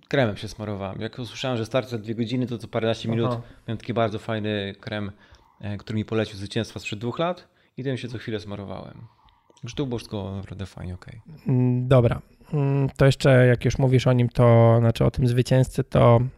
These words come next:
Speaker 2: wróćmy na chwilę do researchu. E, no to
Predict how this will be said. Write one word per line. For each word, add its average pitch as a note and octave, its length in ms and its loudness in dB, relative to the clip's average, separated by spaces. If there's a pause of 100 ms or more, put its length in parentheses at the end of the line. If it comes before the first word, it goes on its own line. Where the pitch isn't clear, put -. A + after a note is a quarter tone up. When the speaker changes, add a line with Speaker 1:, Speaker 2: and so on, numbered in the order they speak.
(260)
Speaker 2:
wróćmy B2 440 2
na A#2+ 100 4
chwilę B2+ 220 2
do B2+ 100 4
researchu. B2 520 2 (1400)
E, B2+ 420 4
no D3 200 4
to E3+ 160 6